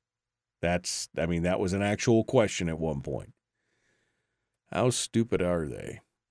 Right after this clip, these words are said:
Um, isn't self-defense, isn't self-defense a human right?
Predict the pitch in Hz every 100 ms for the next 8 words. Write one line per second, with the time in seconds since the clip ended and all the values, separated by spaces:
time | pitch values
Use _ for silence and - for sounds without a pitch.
0 | - 101 110 110 113 110 110 110 107 101
1 | - _ _ _ _ _ _ _ _ _
2 | _ _ _ _ _ _ _ _ _ _
3 | _ _ _ - 156 180 220 - - 131
4 | 117 - 123 - 113 127 - - - _
5 | _ _ _ _ _ _ _ _ _ _
6 | _ _ _ _ _ _ _ _ _ _
7 | _ _ _ _ _ _ _ _ _ -
8 | 151 175 180 - 160 - 135 135 131 120
9 | 127 104 101 110